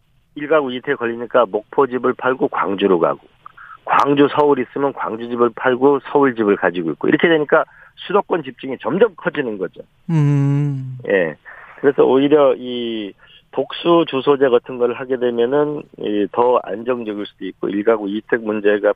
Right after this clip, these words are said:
Speaker 1: 풀리면
Speaker 2: 음.
Speaker 1: 훨씬 더 이 지역과 수도권이 상생할 수 있는 길이 열릴 거라고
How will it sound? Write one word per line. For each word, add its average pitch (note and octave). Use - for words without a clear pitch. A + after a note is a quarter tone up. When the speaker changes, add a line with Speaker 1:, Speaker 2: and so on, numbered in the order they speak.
Speaker 1:
풀리면 B2
Speaker 2:
음. B2+
Speaker 1:
훨씬 D#3
더 C#3+
이 A2+
지역과 C3+
수도권이 C3+
상생할 D#3+
수 B2
있는 A#2
길이 A2+
열릴 G2
거라고 F#2+